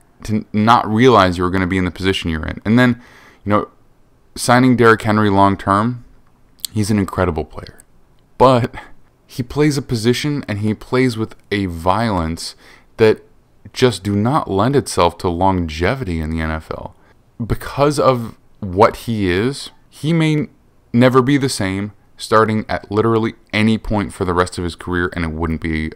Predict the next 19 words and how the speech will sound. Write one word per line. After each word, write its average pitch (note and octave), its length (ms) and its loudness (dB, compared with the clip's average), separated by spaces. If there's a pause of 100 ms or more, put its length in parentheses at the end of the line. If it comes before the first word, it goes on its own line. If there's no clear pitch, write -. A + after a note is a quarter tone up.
a - 60 -8
surprise D#2 560 -8
or - 140 -10
a D#2+ 40 -8
shock. - 400 -14 (680)
Because B2 280 2
of C3+ 160 2
his A#2 420 2 (680)
running G2+ 400 2
style C3 560 0 (400)
and F#2 220 0
what G#2 160 4
it A2+ 100 0
is G#2 220 2
that E2 180 -4
gets F#2+ 240 -2
their F#2 240 2
offense F#2 540 -2
going, G2+ 500 0